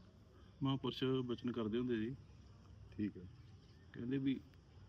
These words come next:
Speaker 1: ਜ਼ਿੰਦਗੀ ਦੇ ਵਿੱਚ ਬੰਦੇ ਨੂੰ ਚਾਰ ਅਸੂਲ
Speaker 2: ਠੀਕ ਹੈ।
Speaker 1: ਬਣਾ ਕੇ ਰੱਖਣੇ ਚਾਹੀਦੇ ਆ।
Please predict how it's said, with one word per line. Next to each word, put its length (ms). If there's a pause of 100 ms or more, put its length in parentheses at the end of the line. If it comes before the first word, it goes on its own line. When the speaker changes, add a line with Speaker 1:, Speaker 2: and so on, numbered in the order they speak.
(300)
Speaker 1:
ਜ਼ਿੰਦਗੀ 420
ਦੇ 100
ਵਿੱਚ 440
ਬੰਦੇ 300
ਨੂੰ 120
ਚਾਰ 540
ਅਸੂਲ 400 (840)
Speaker 2:
ਠੀਕ 260
ਹੈ। 100 (680)
Speaker 1:
ਬਣਾ 260
ਕੇ 100
ਰੱਖਣੇ 260
ਚਾਹੀਦੇ 280
ਆ। 40